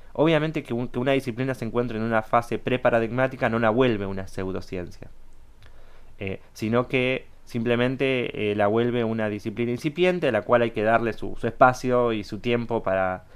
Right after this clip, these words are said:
quizás alcanzar su desarrollo. Si es que el desarrollo sigue las pautas de, del desarrollo de las ciencias físicas,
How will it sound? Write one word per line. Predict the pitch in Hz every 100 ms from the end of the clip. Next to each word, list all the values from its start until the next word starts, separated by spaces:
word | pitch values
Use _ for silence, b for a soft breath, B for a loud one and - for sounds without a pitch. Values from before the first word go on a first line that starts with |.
| b -
quizás | 104 - 110
alcanzar | 110 101 98 98 104 101
su | -
desarrollo. | 92 - 107 120 107 92 - - - - b b
Si | - 127
es | 143
que | 151
el | 123
desarrollo | 117 113 117 139
sigue | 120 117 117
las | 107 -
pautas | 107 107 107 101
de, | 95 92 90 90 - - b b b
del | - 104
desarrollo | 98 95 101 104 107
de |
las | 98
ciencias | 107 101 101
físicas, | 143 139 120 98